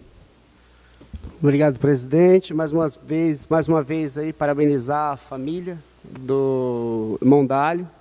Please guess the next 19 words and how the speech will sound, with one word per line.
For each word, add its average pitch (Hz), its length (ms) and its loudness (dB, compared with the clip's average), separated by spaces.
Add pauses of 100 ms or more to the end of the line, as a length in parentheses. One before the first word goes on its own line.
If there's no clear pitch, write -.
(880)
e 160 560 4
agradecer 165 880 0 (420)
a, 135 840 0
a 131 100 -2
vocês, 175 720 -6 (360)
né? 147 380 0
Nós 143 240 2
vemos 175 220 4
o 165 40 -4
comportamento 156 600 2
de 143 100 -8
vocês 143 380 -2
aqui, 180 340 0 (1000)
é, 127 520 2
permaneceram 160 720 4
do 170 80 -8
começo 170 360 0
ao 180 80 0
fim. 135 360 -2